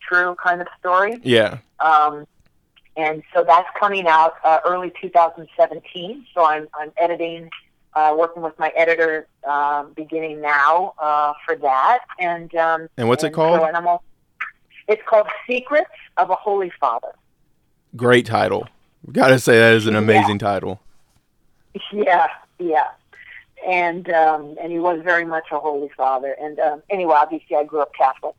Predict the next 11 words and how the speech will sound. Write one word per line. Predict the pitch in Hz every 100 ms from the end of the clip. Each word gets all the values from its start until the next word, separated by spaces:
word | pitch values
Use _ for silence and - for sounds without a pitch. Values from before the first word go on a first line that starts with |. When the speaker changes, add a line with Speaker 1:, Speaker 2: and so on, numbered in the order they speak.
| - - 220 - 240 -
Speaker 1:
<laughs> |
Speaker 2:
As | 190 117 110
did | 110
Speaker 1:
That's | 107 104 107
Speaker 2:
I. |
Speaker 1:
probably | 120 160 160
not | 156 151
a | -
surprise. | 170 - 170 170 226 277 - - - - _
Yeah. | 202 185 190 240 - -
Um, | 190 185 190 185